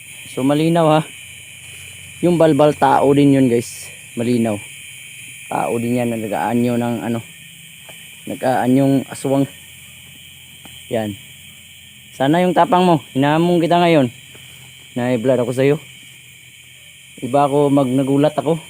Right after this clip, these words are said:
Na-high blood ako. Talagang nagagalit ako. Woo! Nagulat ako dun, binato ako. Tapos biglang, biglang lumitaw yung baliw na pangit na aswang. Sige. So, yun, guys, no?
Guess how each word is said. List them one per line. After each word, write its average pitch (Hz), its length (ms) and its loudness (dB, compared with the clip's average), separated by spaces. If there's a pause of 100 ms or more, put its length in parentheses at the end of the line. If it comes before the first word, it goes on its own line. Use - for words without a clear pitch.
(100)
Na-high 131 320 -2
blood 143 160 2
ako. 143 140 -2 (1080)
Talagang 127 400 -2
nagagalit 135 560 0
ako. 151 160 -4 (1200)
Woo! 466 140 4 (1200)
Nagulat 151 400 -2
ako 131 160 -2
dun, 160 160 0
binato 143 320 0
ako. 143 160 4 (160)
Tapos - 320 -8
biglang, 135 400 -2 (720)
biglang 165 400 2
lumitaw 175 480 2
yung 185 240 0 (240)
baliw 135 400 0
na 160 80 -2
pangit 156 400 -2
na 139 80 0
aswang. 180 320 -4 (1120)
Sige. 160 320 0 (960)
So, 160 80 -2
yun, 175 160 0
guys, 156 160 0
no? 170 160 0